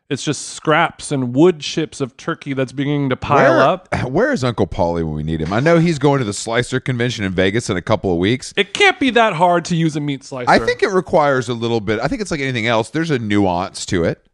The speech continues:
Speaker 1: There's, you put the meat in, you adjust the knob for the thickness, and you give it a
Speaker 2: Yeah,
Speaker 1: zoom.
Speaker 2: no, I know, but I think some people can,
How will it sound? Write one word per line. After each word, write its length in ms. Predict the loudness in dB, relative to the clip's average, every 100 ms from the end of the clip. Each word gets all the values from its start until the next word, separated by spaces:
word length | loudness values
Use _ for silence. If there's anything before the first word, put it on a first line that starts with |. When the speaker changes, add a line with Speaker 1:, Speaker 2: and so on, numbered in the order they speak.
| _
Speaker 1:
There's, 220 | -2 0 -2
you 160 | -6 -2
put 220 | -2 0
the 80 | 0
meat 260 | 2 2
in, 420 | 4 2 0 -4 -4
you 180 | 0
adjust 380 | 0 0 -2 -2
the 100 | -4
knob 400 | 0 2 0 -2
for 80 | -6
the 140 | -6
thickness, 520 | -4 -4 0 -2 -2 -6
and 160 | -2
you 100 | 0
give 220 | 2 2
it 60 | 2
a 140 | 2 4
Speaker 2:
Yeah, 140 | 4
Speaker 1:
zoom. 80 | 4
Speaker 2:
no, 100 | 4
I 160 | 2
know, 220 | 0 0 2
but 120 | 0
I 60 |
think 220 | -2 -4 -8
some 240 | -8 -6
people 340 | -4 -4 -4
can, 340 | -6 -6 -8